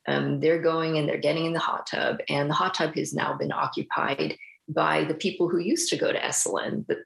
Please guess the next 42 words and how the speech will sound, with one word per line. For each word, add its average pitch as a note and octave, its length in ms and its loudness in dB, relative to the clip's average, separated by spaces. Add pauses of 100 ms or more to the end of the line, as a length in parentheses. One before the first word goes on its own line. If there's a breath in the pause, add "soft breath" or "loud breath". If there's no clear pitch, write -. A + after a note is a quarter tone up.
folks D3+ 220 0
from E3 160 -2
the D#3 60 -2
counterculture. - 760 -2
These - 200 -2
are D#3 100 0
the D3+ 80 0
mystics. - 680 0 (360 loud breath)
And F3 120 2
they're G3 80 4
sitting G#3+ 320 2
in G3 220 2
there - 640 0
and D3+ 160 0
they're D#3 100 2
all A3 160 2
naked D#3+ 680 2 (360 loud breath)
and, D3+ 600 2 (100)
you F3+ 140 2
know, D3+ 340 4
and D#3+ 120 2
he G#3 180 0
and G3 80 2
his F#3 120 0
entrepreneur D3+ 600 0
friends - 380 -4
are - 120 0
all - 100 -2
high - 540 -2
and A#3 80 6
they're F#3+ 80 6
talking G3 420 2
really, E3+ 480 2
really C3+ 280 0
loud. - 440 -2 (440 loud breath)
And D#3 240 2
they're D3+ 100 4
talking D3 640 0
all C#3 220 2
about, C#3 500 -2
like, - 340 -6 (400 loud breath)
uh, - 100 2